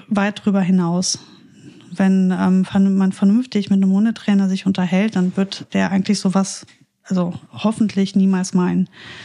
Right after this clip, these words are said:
Wenn er von einer Strafe spricht, dann meint er einfach eine Konsequenz, wo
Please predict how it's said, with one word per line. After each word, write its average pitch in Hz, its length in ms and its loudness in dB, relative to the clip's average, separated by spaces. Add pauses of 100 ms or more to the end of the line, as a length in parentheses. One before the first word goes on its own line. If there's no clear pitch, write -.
(480)
Wenn 185 120 0
er 185 80 0
von 190 180 0
einer 175 200 0
Strafe 196 400 -2
spricht, - 400 -4
dann 180 120 2
meint 175 260 0
er 165 60 -4
einfach 185 300 -2
eine 185 220 2
Konsequenz, 190 880 0
wo 185 220 -4